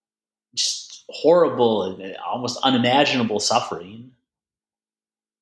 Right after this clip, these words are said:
Um, he has to be totally humiliated and brought low.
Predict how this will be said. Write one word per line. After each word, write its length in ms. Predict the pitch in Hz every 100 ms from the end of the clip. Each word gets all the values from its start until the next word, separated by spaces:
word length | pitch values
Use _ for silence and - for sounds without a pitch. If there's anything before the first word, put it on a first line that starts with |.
| _ _ -
Um, 500 | 107 98 92 92 107
he 100 | 120
has 180 | 143 -
to 60 |
be 100 | 127
totally 440 | 123 143 143 135 123
humiliated 960 | - 110 110 110 104 90 95 101 - _ _ _ _ _ -
and 160 | 107 98
brought 280 | 107 101 107
low. 500 | 110 90 85 110